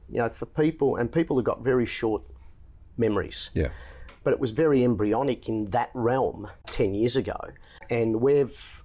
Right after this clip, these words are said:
Speaker 1: you know, we, we've developed it to a point now in the last decade,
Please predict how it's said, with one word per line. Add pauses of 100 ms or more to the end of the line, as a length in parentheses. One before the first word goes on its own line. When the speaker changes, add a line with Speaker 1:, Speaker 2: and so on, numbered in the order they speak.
Speaker 1:
you
know,
we,
we've
developed
it
to
a
point
now
in
the
last
decade,